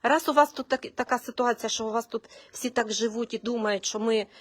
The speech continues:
ви тут, е, небожителі, і не, не розумієте, що з громадянами вам треба, знаєте, як з брильянтом, е, поводитись, то будемо виправлятись, будемо читати інструкцію, будемо, е, дивитись, що там треба робити, і робити будемо.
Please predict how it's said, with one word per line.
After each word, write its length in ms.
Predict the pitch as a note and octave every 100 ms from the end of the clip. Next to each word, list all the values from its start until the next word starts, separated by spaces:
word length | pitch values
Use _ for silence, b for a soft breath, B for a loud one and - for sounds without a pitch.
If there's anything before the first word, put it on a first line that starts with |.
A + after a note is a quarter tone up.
| B
ви 120 | G#3 C4
тут, 280 | A#3+ A3+ -
е, 360 | G#3 G#3 G#3
небожителі, 920 | A3 A#3 A#3+ A#3 A#3+ G3+ F#3 E3+ F3 - b b b
і 100 | A#3+
не, 220 | B3 B3
не 140 | A#3+ B3
розумієте, 520 | A#3 C4 C#4+ B3+ G#3+
що 180 | - A3+
з 80 | A3+
громадянами 760 | A#3 B3 A#3+ C#4+ A#3+ G3+ G#3
вам 200 | G#3 A3
треба, 360 | A3+ A#3 G3+ G3+ B -
знаєте, 280 | B3+ D#4 A#3
як 180 | A#3 A3
з 40 |
брильянтом, 800 | G#3+ C4+ B3 G3 F3+ F3 F3 F3+ b b -
е, 460 | G3 G3 F#3 F#3 F#2+ - -
поводитись, 720 | - G#3 F#3+ E3+ F3 F3+ - - _ _
то 100 | D4
будемо 380 | F#4 A#4 F#4+ F4+
виправлятись, 760 | E4 C#4 C#4+ A#3 G3 F3+ G3
будемо 260 | A3 F4+ E4
читати 420 | - C4+ C#4 B3
інструкцію, 560 | A#3 - C4 C4 - G#3+
будемо, 420 | B3 A#3+ G#3+ G3+ B B B G#3
е, 140 | G3+ G3+ G#3 G#3 G3 G3 F#3 F#3+ F#3
дивитись, 420 | F#3+ A#3 B3+ A#3+
що 160 | - A3+
там 180 | A3 G#3+
треба 260 | A3+ G#3
робити, 320 | A3 A3+ D4 A#3+
і 80 |
робити 440 | B3 A3+ G3+ G3 F#3+
будемо. 460 | F#3 F#3+ G#3 A3